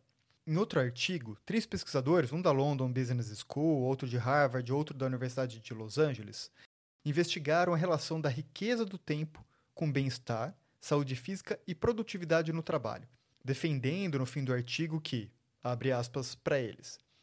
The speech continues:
cientistas, políticos e líderes de organizações deveriam dedicar mais atenção e recursos pra entender e para reduzir a pobreza de tempo como uma forma de promover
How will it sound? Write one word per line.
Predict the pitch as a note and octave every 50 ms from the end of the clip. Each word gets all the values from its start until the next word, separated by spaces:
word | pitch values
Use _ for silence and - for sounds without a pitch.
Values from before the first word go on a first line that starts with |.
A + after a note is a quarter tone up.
| _ _ _ _ _
cientistas, | - - A3 G3+ D#3+ - - - F#3 D#3+ - - - C#3+ -
políticos | - - F3 D3+ C#3 E3 E3+ D3+ - - - C3+ A#2+
e | C#3
líderes | C#3 C3 E3+ G#3 F3+ E3+ D#3+ D#3 D3
de | C3+ C#3
organizações | C#3+ C#3 C3+ C#3+ C#3 C3 A#2 B2+ A#2 - - D3 D3+ D3 C3
deveriam | C3+ C#3+ C3 C3+ C3+ C#3 D3+
dedicar | D3+ D3 C#3+ C#3 - - D3 C#3
mais | C#3 C3+ D3 F#3+ A3 A3+ G#3 G#3
atenção | G3 G3+ - F3 D#3+ D3+ - - - D3 D3+ D3+
e |
recursos | C3 C3 C3 - - - C3 C3 B2+ - C#3 C3+ - - - - _ _
pra | - D#3 E3+
entender | G3+ A3+ B3 - - G3 D#3+ C#3 B2+ C#3+ E3 E3+
e | E3
para | D3+ - E3+ D#3+ D#3+
reduzir | D3 A#2 C#3+ A#3+ C#4 - G3+ A3 G#3 E3 D3 D#3+ F#3+ F#3+
a | F3
pobreza | F3 - E3+ C#3+ A#2+ B2+ C3+ C#3+ C#3 C#3+ C#3+
de | B2+ B2 A#2+
tempo | - - C3 C#3+ D3+ -
como | D3 - D#3+ D#3
uma | D#3 D#3 D#3+ D3+
forma | D#3 - - D3+ D#3 D#3 D#3 D3+
de | C#3+ C#3 C#3
promover | - - - G#3+ A3 G#3 F#3 D3+ B2+ C3 C3 B2+ B2